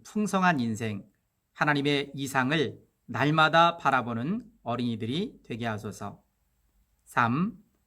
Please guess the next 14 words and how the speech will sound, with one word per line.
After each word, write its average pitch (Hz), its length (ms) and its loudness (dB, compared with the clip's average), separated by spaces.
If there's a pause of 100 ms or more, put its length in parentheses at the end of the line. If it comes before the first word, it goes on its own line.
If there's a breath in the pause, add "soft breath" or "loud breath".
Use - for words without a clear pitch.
(260)
이 151 140 -2
땅의 185 340 6
교회를 160 560 0
맡길 117 380 -2
수 170 160 -6
있는 120 500 -2 (420)
거룩한 160 760 2
크리스천 185 540 -2
리더로 135 680 0 (100)
성장하는 185 920 0
어린이들이 120 760 -4
되게 113 220 -8
하소서. 101 560 -8 (540)
아멘. 104 640 -2